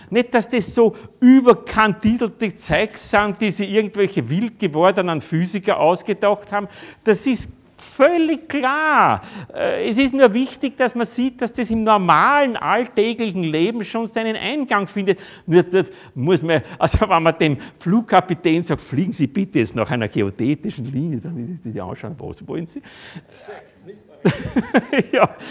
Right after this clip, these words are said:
aber ich glaub, Sie verstehen, was ich meine. Diese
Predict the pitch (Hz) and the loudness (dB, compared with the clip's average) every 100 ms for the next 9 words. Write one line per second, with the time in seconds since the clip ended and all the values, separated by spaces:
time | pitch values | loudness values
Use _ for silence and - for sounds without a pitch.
0 | 262 - 214 220 240 - 233 190 226 226 | -10 0 4 4 0 -8 -8 -4 2 2
1 | - 214 202 - 190 185 156 123 - 104 | 2 0 0 0 4 4 4 0 -2 -8
2 | 98 87 82 78 - - _ 226 196 | -6 -6 -6 -12 -16 -20 _ -2 2